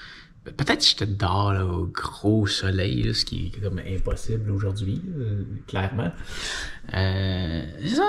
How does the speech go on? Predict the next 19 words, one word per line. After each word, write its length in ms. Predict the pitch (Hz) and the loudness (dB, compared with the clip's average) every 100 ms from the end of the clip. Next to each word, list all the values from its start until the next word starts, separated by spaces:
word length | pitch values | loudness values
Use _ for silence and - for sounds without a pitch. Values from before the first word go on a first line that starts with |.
| 392 | 6
on 60 | |
dirait 160 | - 302 | 6 4
que 120 | - - | 2 4
la, 160 | 151 | 8
la 120 | 143 | 8
caméra, 360 | 131 143 156 202 | 8 6 6 4
elle 60 | 175 | 4
traite 180 | - - | 2 4
l'image 260 | 135 147 | 4 6
d'une 100 | 123 | 4
façon 280 | 110 107 127 117 | 2 2 0 -2
spéciale 1120 | - - - - - - 120 - 117 120 110 | -6 -10 -12 -14 -10 0 2 6 6 6 4
qui, 240 | - 98 | 0 -2
qui, 180 | - - | -4 -8
qui 220 | - - | -2 0
rend 220 | 107 113 120 | 4 8 10
le 240 | 117 104 | 10 8
tout, 380 | - 113 110 104 | 4 2 4 4
euh, 240 | 95 85 | 4 2